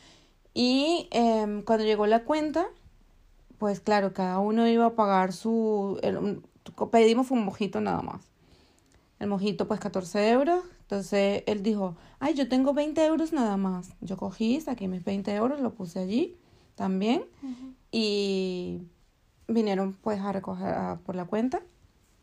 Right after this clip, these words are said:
Speaker 1: Y cuando dieron la, la vuelta, eh, él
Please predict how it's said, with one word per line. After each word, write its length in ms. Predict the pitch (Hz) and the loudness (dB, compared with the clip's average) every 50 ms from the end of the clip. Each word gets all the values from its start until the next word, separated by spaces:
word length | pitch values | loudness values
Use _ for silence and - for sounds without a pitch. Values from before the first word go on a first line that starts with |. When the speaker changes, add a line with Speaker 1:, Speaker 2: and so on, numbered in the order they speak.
| _ _ _ _ _ _ _ - - - _ - - _ | _ _ _ _ _ _ _ -20 -20 -20 _ -20 -16 _
Speaker 1:
Y 200 | - 220 233 240 | -4 -2 -2 4
cuando 400 | 247 240 226 214 208 202 196 185 | 4 4 4 6 4 2 2 0
dieron 400 | 151 175 202 196 185 208 214 233 | 0 0 0 0 0 2 2 2
la, 260 | 240 240 240 226 214 | 2 4 2 2 2
la 300 | 202 - - 190 190 185 | 0 -2 -2 -2 -2 0
vuelta, 520 | 185 202 226 240 247 240 240 240 285 339 - - - - - - _ _ _ _ | 2 2 4 4 4 2 2 0 -2 -2 -6 -14 -20 -20 -20 -20 _ _ _ _
eh, 880 | - 214 208 202 202 196 196 196 190 190 190 185 185 185 185 180 185 185 - _ _ _ | -2 0 2 4 4 4 4 4 4 2 2 0 0 -2 -4 -6 -8 -10 -16 _ _ _
él 720 | 208 202 202 202 202 196 196 196 190 180 175 175 - | 0 0 2 2 2 2 2 2 2 0 0 -2 -6